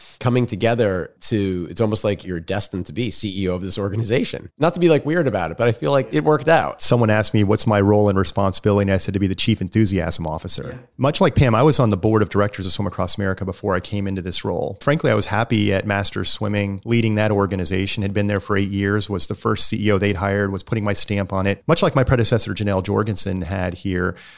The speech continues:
Speaker 2: at Swim Across America. And Janelle and I had known each other when we first got together in two thousand and ten, and I was trying to bring a spiritual purpose to the reason Masters Swimming should continue to grow and bring more people into swimming. Off of that, Janelle and I met four or five times, and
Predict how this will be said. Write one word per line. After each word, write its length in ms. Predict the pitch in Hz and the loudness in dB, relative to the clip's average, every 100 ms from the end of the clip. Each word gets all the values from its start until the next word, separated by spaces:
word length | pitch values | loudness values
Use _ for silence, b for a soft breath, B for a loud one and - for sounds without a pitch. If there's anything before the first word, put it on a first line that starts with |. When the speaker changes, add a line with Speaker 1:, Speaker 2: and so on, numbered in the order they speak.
| B - | B -4
Speaker 2:
at 140 | 107 | -2
Swim 180 | - 107 | 0 0
Across 340 | 101 101 95 107 | 0 0 0 0
America. 340 | 107 107 101 | 2 2 0
And 120 | 98 | -2
Janelle 280 | 107 110 117 | 2 2 4
and 100 | 110 | 4
I 320 | 107 104 101 b b - | 2 2 -2 b b -4
had 180 | 117 107 | -2 2
known 180 | 131 151 | 4 4
each 160 | 143 | 4
other 140 | 127 117 | 4 4
when 60 | |
we 60 | 110 | 2
first 280 | - 117 - | 2 0 2
got 160 | 107 | 0
together 360 | - 104 104 101 | 0 2 2 0
in 60 | 92 | -2
two 160 | 113 | -2
thousand 400 | 104 98 98 104 | 0 2 0 0
and 160 | 95 92 | -4 -4
ten, 400 | - 104 95 90 | -2 0 0 -2
and 80 | 104 | -2
I 80 | 117 | 0
was 100 | 113 | -2
trying 380 | - 135 143 160 | -2 0 0 0
to 80 | 131 | 0
bring 260 | 120 113 | 0 0
a 40 | 101 | 0
spiritual 640 | - - 110 110 - 104 | -2 2 2 4 2 -2
purpose 640 | - - 110 - 87 85 - | -2 -2 -2 0 -2 -2 -4
to 260 | - 95 | -4 -2
the 100 | 92 | -2
reason 720 | 92 104 110 104 98 98 95 | -4 -2 0 -2 -2 -4 -6
Masters 480 | 98 98 95 - 92 | -2 -2 -2 -2 -2
Swimming 540 | - 104 95 95 92 - | 0 0 0 -2 -4 -4
should 220 | - 98 | -4 -2
continue 320 | 107 110 98 | -4 -2 -4
to 60 | 90 | 0
grow 300 | 104 98 95 | 2 2 2
and 120 | 87 | -2
bring 160 | 98 | -4
more 180 | 98 92 | -2 -4
people 320 | - 95 92 | -6 -8 -6
into 160 | 90 87 | -4 -2
swimming. 440 | - 104 92 90 B B B B B B - | -2 -2 -4 -6 B B B B B B 0
Off 320 | 120 175 - | 2 2 2
of 200 | 131 95 | 0 0
that, 360 | 95 92 95 98 | 0 2 0 0
Janelle 300 | 107 104 107 | -2 0 2
and 80 | 101 | 0
I 80 | 98 | 0
met 200 | 98 - | -2 -4
four 240 | - 107 | -2 0
or 40 | |
five 260 | 104 104 95 | 0 0 -2
times, 560 | - 101 101 101 98 - | -2 0 0 0 -2 -6
and 220 | 98 | -8